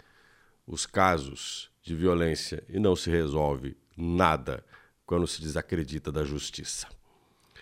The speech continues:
Nós temos que pensar que o ser humano está por trás dos atos, e os valores que os seres humanos têm determinam suas intenções e sentidos.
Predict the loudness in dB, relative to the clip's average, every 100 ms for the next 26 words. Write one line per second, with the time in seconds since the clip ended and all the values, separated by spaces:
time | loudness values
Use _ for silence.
0 | -20 _ _ _ _ _ _ 0 4 4
1 | 2 2 4 4 2 0 2 4 6 4
2 | 2 0 0 0 4 4 2 0 2 4
3 | 2 0 -14 -12 -12 -12 -14 -18 -20 _
4 | _ _ _ -4 2 6 6 4 2 -4
5 | 0 0 0 0 0 -2 -2 2 4 2
6 | 0 2 4 2 2 0 0 0 0 -2
7 | -2 -2 -4 -4 -6 -4 -8 -8 -12 -14